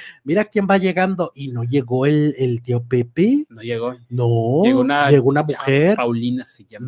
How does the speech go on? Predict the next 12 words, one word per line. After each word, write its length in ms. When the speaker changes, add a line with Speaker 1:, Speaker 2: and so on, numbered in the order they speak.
Speaker 1:
Ujú. 680
Speaker 2:
Está 220
Speaker 1:
Por- 100
Speaker 2:
indignado 640
el 100
tío 200
Pepe. 320
Speaker 1:
Porque 200
le 80
dijo 240
lentejo. 640
Speaker 2:
Mm. 300